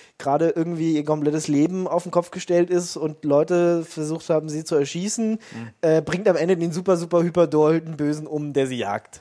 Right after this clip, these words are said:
Speaker 2: Also es ist so,
Speaker 1: <laughs>
Speaker 2: wie erwartet.
Speaker 1: Und ich, okay, was war das jetzt, ja? Hatten sie keine Lust auf einen großen Endkampf oder so?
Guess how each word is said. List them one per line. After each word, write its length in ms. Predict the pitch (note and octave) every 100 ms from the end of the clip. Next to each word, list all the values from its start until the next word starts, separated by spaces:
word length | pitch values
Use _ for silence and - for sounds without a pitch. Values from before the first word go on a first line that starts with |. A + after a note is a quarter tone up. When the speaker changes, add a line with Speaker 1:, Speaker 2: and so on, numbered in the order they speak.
| _ -
Speaker 2:
Also 200 | A#2+ C#3+
es 100 | E3
ist 140 | -
so, 200 | D3+ D3
Speaker 1:
<laughs> 0 |
Speaker 2:
wie 40 |
erwartet. 300 | F3+ A3 A#3+
Speaker 1:
Und 80 | G#3 G3
ich, 60 | F3 - _ _ _ _ _ _ _ _ -
okay, 840 | - - D3+ D#3 E3+ F#3 F#3 F3+ _ _ _
was 160 | C#3 D3
war 80 |
das 340 | - D3+ F3 -
jetzt, 420 | F#3 F#3 F3+ -
ja? 380 | C#3+ D#3 E3+ E3+ - - _
Hatten 240 | D3 D3 D#3
sie 300 | D#3 D#3 C3+ -
keine 200 | D#3 D3+
Lust 300 | F3 - F#3+
auf 140 | F3+
einen 260 | F3+ F3 E3+
großen 440 | D#3 E3 F3+ F3
Endkampf 720 | E3+ F3 F#3+ - F3+ F3+ F#3
oder 240 | F3 F3 F3
so? 240 | E3 E3+